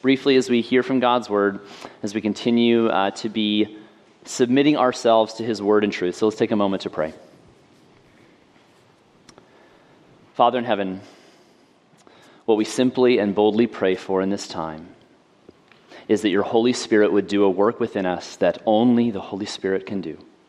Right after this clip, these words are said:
Would you, by your grace, enliven us to see, to behold, to know, and delight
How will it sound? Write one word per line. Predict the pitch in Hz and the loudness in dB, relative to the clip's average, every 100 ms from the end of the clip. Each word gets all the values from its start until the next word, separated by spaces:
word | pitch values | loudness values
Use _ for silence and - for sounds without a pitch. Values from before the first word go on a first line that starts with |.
| _ _ _ _ _ - - _ _ - - - | _ _ _ _ _ -20 -20 _ _ -20 -18 -4
Would | 98 120 123 | 4 4 4
you, | 123 131 | 2 4
by | 104 110 | 4 2
your | 117 117 | 0 -4
grace, | 101 90 85 - - - - - _ _ _ _ _ _ - | -4 -6 -6 -12 -14 -16 -18 -20 _ _ _ _ _ _ -6
enliven | 107 98 101 104 120 110 95 | -2 0 4 4 4 0 -4
us | 87 - - | -8 -10 -12
to | - 101 | -8 -8
see, | - - 123 120 123 | -8 -4 0 0 0
to | 120 | -2
behold, | 98 95 - 113 113 113 | -2 -2 2 4 6 4
to | 113 101 | 0 -2
know, | 101 107 110 110 | 2 4 4 2
and | 107 | 0
delight | 95 87 95 98 110 - | -2 0 2 2 0 -8